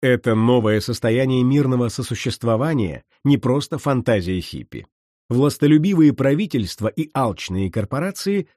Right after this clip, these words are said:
тоже на него рассчитывают. Mercedes планирует свою экспансию в Восточной Европе, так как полностью уверен, что Германия не нападет на Польшу.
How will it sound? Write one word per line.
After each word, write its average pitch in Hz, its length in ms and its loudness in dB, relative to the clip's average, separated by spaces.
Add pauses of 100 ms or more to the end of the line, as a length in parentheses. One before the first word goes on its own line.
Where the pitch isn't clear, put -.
тоже 95 400 0
на 95 100 -2
него 117 260 0
рассчитывают. 73 720 -10 (420)
Mercedes 117 720 -2
планирует 185 540 2
свою 156 320 2
экспансию 120 680 -4
в 127 80 0
Восточной 110 560 -4
Европе, 98 540 -6 (300)
так 104 160 -4
как - 300 -6
полностью 123 640 2
уверен, 98 460 -4 (120)
что - 220 -2
Германия 143 540 2
не 185 120 2
нападет 165 640 -2
на 135 100 -6
Польшу. - 500 -16